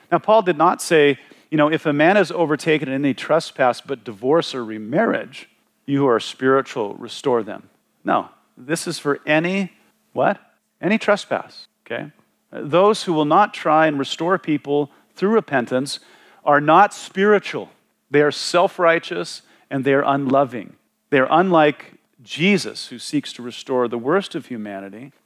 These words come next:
and he proved it by shedding his blood for them, right? Don't forget what Jesus said, and I did not speak with Will this morning in preparation, uh, 'cause he mentions this whole thing. Jesus said, "He who denies me before men,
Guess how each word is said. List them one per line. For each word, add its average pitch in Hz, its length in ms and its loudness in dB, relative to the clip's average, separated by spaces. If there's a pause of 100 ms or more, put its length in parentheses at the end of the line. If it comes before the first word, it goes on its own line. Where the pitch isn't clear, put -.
and 101 160 -12
he 110 140 -6
proved 180 440 -2
it 95 200 -6
by 113 280 -8
shedding 113 460 -4
his 120 200 -6
blood - 460 -6 (160)
for - 160 -20
them, 101 180 -20 (380)
right? 131 240 -2 (440)
Don't 196 140 0
forget 170 280 2
what 135 120 -4
Jesus 156 420 -2
said, 117 320 0
and 123 180 -6
I 131 180 0
did 127 200 -2
not 139 600 0
speak - 540 -6
with 120 180 -6
Will 117 500 0
this 104 260 -10
morning 117 500 -4
in 101 160 -16 (160)
preparation, 120 800 -4 (340)
uh, - 120 -12
'cause 107 160 -16
he 113 100 -2
mentions 117 760 -4 (320)
this 101 140 -14
whole 98 160 -8
thing. 120 400 -14 (300)
Jesus 214 380 0
said, 151 180 0
"He 175 160 -2
who 196 140 0
denies 143 560 0
me 131 140 -2
before 113 420 -4
men, 117 380 -2